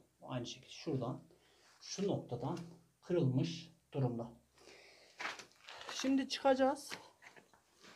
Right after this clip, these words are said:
Ee, bu bölgenin şu görmüş olduğunuz yaşayan insanın tepe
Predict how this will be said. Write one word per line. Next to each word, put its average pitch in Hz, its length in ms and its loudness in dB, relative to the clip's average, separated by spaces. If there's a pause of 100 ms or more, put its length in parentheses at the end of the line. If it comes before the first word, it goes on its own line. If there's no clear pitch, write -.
(360)
Ee, 156 280 2
bu 247 140 6
bölgenin 139 480 8 (1000)
şu - 160 -6
görmüş 240 320 2
olduğunuz 233 440 4
yaşayan 196 360 2
insanın 190 440 0
tepe 247 460 4